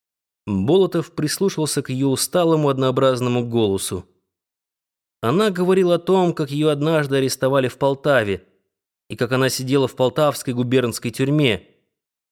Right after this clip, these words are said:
Залкинд слушал её и сокрушённо вздыхал.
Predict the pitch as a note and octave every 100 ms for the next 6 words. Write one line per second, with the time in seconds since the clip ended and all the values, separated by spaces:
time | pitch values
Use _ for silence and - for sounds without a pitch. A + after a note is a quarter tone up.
0 | _ _ G2+ G2+ C3+ D3+ C#3 - B2+ -
1 | - C3+ E3+ F#3+ F3 E3+ D3+ D#3 C#3+ -
2 | - G#2 - A#2+ A#2 A2 G2+ G2+ G#2+ A#2+
3 | A2+ F#2 -